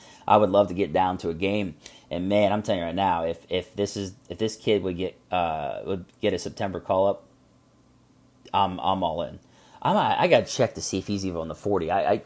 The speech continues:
I, I haven't looked at the forty man to see if he's even on it. Uh, I don't think he is, but he might be. I'm not sure.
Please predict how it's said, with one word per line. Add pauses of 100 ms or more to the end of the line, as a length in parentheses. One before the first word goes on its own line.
I,
I
haven't
looked
at
the
forty
man
to
see
if
he's
even
on
it. (120)
Uh,
I
don't
think
he
is,
but
he
might
be.
I'm
not
sure.